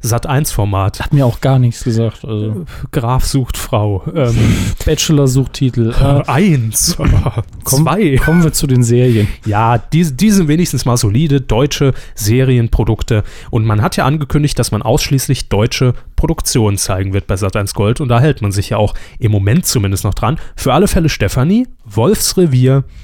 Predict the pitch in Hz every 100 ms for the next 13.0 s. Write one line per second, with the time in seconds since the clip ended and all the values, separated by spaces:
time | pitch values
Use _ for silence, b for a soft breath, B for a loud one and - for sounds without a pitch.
0 | B B B B B B B B B B
1 | B - 127 160 165 151 - - - 175
2 | 196 180 147 - 110 107 127 - - -
3 | 104 - 160 180 165 131 113 - 165 -
4 | 120 101 104 113 110 - - 131 127 143
5 | 127 - - - 123 113 - 123 131 127
6 | 113 110 113 - - 143 - - - _
7 | 127 123 135 143 139 143 - 135 151 135
8 | - 160 - 113 113 120 117 117 - -
9 | 139 - - 165 160 - - 165 113 104
10 | 98 98 120 113 - 107 110 - 110 -
11 | 120 - 110 104 107 104 113 127 156 147
12 | 135 135 131 - 120 113 117 113 117 110